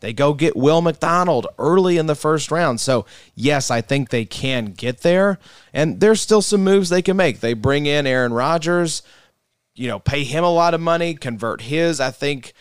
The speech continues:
uh, salary into a signing bonus. So they've got a lot of money invested in Rodgers. Carl Lawson's been floated as a possible cut candidate connected to the Aaron Rodgers deal. So maybe there's a pathway to snaps that opens up for this guy.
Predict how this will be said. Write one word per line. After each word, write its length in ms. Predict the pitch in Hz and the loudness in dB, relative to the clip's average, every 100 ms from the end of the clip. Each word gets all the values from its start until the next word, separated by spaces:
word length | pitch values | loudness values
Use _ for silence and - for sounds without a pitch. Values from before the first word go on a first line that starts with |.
| _ _ - | _ _ -12
uh, 300 | 107 107 104 | -8 -6 -6
salary 680 | - 135 156 151 147 151 | -4 -2 0 0 0 -2
into 400 | 139 139 - 139 | -6 -6 -6 -4
a 80 | 123 | -4
signing 420 | - 135 147 156 | -4 -4 -4 -2
bonus. 340 | 147 151 151 - | 0 0 -2 -4
So 120 | 123 | -4
they've 200 | 131 131 | -4 -2
got 180 | 131 113 | -2 -2
a 40 | |
lot 380 | 104 123 139 151 | -4 -2 0 0
of 60 | |
money 280 | 147 147 151 | 0 -2 -2
invested 480 | 147 139 139 139 143 | -4 -2 -2 -4 -6
in 140 | 127 | -4
Rodgers. 580 | 123 127 147 143 147 - - - _ - | -2 0 0 -2 -4 -6 -12 -20 _ -10
Carl 220 | 107 87 | -8 -6
Lawson's 540 | 104 139 147 151 131 | -2 -2 -2 -6 -6
been 120 | 135 | -6
floated 380 | 120 131 135 135 | -8 -2 -2 0
as 160 | 127 104 | -2 -4
a 40 | |
possible 460 | 82 107 107 - 76 | -8 -6 -6 -8 -12
cut 380 | - - 160 - | -12 -6 -6 -4
candidate 480 | 165 156 156 151 - | -6 -4 -4 -6 -8
connected 720 | 107 101 120 151 165 160 - | -14 -8 -8 -6 -6 -6 -4
to 180 | 165 | -2
the 140 | 160 160 | -2 0
Aaron 200 | 160 160 | -2 -2
Rodgers 440 | 156 156 156 143 | -2 -2 -4 -6
deal. 240 | 151 160 147 | -2 0 0
So 260 | 156 131 - - _ | 0 0 -2 -20 _
maybe 380 | - 151 226 247 | -6 2 2 4
there's 240 | 226 214 185 | 4 4 0
a 60 | |
pathway 580 | 180 170 180 - 185 180 | -4 -2 -2 -2 -2 0
to 100 | 156 | -2
snaps 540 | - - 127 131 160 - | -4 -4 -2 -2 -2 -2
that 120 | 175 | -2
opens 320 | 185 180 170 | 0 -2 -2
up 180 | 175 - | -2 -2
for 80 | 175 | -4
this 220 | 175 - | -2 -2
guy. 480 | 165 165 170 165 | -2 0 0 -2